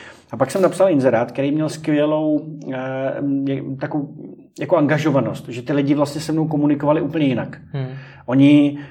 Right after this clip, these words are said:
Speaker 1: neříkali: „Dobrý den a tady je motivační dopis a tady je C Včko,“ ale psali mi: „Petře, mě to zaujalo, to, co jste jako napsal v tom inzerátu, já bych se o tom rád pobavil.“ Ta konverzace začala jinak.
Speaker 2: Hmm.
Speaker 1: A mě napadlo, že proč bychom neskusili vlastně jakoby popsat tu firmu,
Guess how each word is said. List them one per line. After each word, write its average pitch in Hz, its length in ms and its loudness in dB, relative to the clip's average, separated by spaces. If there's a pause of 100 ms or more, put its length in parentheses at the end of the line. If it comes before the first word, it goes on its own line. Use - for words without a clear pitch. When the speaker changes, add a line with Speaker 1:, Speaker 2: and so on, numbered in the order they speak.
Speaker 1:
neříkali: 143 760 4
„Dobrý 139 360 0
den 131 460 8
a 123 420 0
tady 131 200 2
je 135 60 4
motivační 127 460 0
dopis 123 300 -4
a 123 60 -4
tady 123 160 0
je 123 60 0
C 123 140 -6
Včko,“ 107 460 -10
ale 131 140 -2
psali 135 260 4
mi: 123 100 2
„Petře, 143 300 -4
mě 123 180 2
to 156 100 -2
zaujalo, 139 440 4
to, 143 120 -10
co 143 120 -8
jste 143 140 -4
jako 143 160 -4
napsal 139 320 -2
v 139 40 -12
tom 143 140 -2
inzerátu, 135 380 -2
já 135 80 2
bych 131 140 -6
se - 80 -8
o 139 80 -4
tom 139 140 0
rád 131 140 2
pobavil.“ 120 600 -2
Ta 131 80 -6
konverzace 139 580 2
začala 131 320 2
jinak. 104 340 -2 (140)
Speaker 2:
Hmm. 139 160 -4 (580)
Speaker 1:
A 139 80 0
mě 156 180 6
napadlo, 170 340 4
že 180 120 -2
proč 147 240 -6
bychom 156 260 -4
neskusili 151 460 -4
vlastně 143 240 -6
jakoby 160 240 0
popsat 156 460 -6
tu 156 100 -6
firmu, 147 580 2